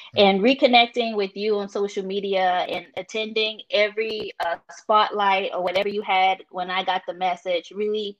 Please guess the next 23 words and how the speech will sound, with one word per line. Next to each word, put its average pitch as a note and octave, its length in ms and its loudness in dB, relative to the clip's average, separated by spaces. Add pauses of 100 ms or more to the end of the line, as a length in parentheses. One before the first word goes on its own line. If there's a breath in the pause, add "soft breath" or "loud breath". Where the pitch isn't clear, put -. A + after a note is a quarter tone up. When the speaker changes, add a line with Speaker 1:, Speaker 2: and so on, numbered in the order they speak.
(240)
Speaker 2:
put - 160 -2
me G#3 160 -4
back F#3 300 0
in F3 120 -10
tune F#3 300 -6
what F3 140 -4
was F3 160 -4
going E3+ 300 -4
on. D#3+ 200 -2
I G3 140 2
didn't G#3 180 0
know F#3+ 140 0
about F3 360 0 (400 loud breath)
the G3+ 120 2
local G#3 320 2
people G#3+ 560 0
in F#3 120 2
our E3+ 200 -2
community. G3+ 760 0
I F3+ 140 2
didn't F#3+ 200 -2
have F#3 400 0
that E3+ 220 2